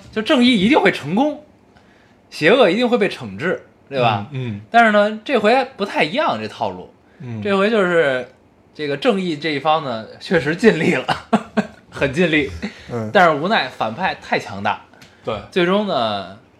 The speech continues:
Speaker 1: 而且这回的反派的动机也不再是因为个人私欲和一些这个疯狂的偏执，而是，呃，也，也有一些偏执啊。但是呢，他这个反派想毁灭世界的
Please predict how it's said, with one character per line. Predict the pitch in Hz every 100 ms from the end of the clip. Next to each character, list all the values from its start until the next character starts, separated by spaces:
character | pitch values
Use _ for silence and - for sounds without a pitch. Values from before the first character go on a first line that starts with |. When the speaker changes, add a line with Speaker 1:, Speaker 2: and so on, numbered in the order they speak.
| _
Speaker 1:
而 | 185
且 | 226 156
这 | 220
回 | 190
的 | 233
反 | - 107 95
派 | 131 190 139 101 - _ _ _ -
的 | 139
动 | 247 170
机 | 151 202 208 - 110
也 | 101
不 | 131
再 | 185 147
是 | 135
因 | 165
为 | 151
个 | 151 165
人 | 120
私 | 160 - 196
欲 | 185 117 - _ _ _
和 | - 139
一 | 143
些 | 135 151 151
这 | 135
个 | 110 101 92 87 82 - _ _ _ _ _ _ _ - - -
疯 | - 165
狂 | 131 131
的 |
偏 | 123 165 143
执， | 90 82 - - _ _
而 | 123 151
是， | 175 131 -
呃， | 110 107
也， | 110 131
也 | 143 175
有 | 170
一 |
些 | 127 131
偏 | 156 156
执 | 107
啊。 | - 67 82
但 | 156 165
是 | 165
呢， | 135 123
他 | 185 208 -
这 | 170
个 | 139 117 120
反 | - 98 95
派 | 202 165 123 - - _ -
想 | - 170
毁 | - 170
灭 | 113 185
世 | 180 196
界 | 190 185
的 | 120